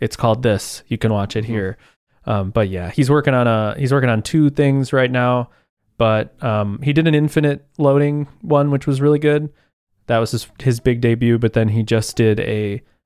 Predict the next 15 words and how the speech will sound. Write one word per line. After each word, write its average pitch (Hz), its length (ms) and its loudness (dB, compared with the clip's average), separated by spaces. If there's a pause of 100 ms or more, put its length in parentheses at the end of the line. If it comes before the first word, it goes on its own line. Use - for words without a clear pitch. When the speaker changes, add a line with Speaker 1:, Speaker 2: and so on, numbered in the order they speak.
(200)
Speaker 1:
um, 101 520 -6 (120)
you 151 100 4
know, 104 180 2
a, 95 120 -4
like, 117 160 -2
a 113 80 0
text, - 500 -4
how 160 160 2
to 151 100 2
use 139 220 4
a 120 60 2
text - 280 -2
input 120 280 2
with 117 100 0
Livewire. 104 560 0